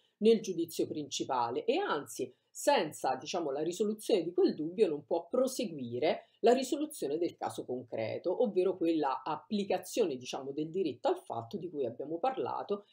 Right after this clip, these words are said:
esaminando la, eh, funzione giurisdizionale. Quindi qualora un giudice si dovesse trovare, eh, in questa situazione,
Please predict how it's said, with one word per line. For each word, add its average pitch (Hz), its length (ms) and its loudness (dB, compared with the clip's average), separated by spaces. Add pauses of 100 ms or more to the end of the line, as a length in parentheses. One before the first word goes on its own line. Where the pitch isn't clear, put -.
(120)
esaminando 143 720 2
la, 143 220 0
eh, 156 160 -8
funzione 135 600 -2
giurisdizionale. 113 1000 -10
Quindi 175 240 -4
qualora 359 320 8
un 190 120 2
giudice 147 420 -4
si - 100 -14
dovesse 190 320 0
trovare, 156 480 0
eh, 135 280 -6
in 180 180 -6
questa 208 300 0
situazione, 147 800 -2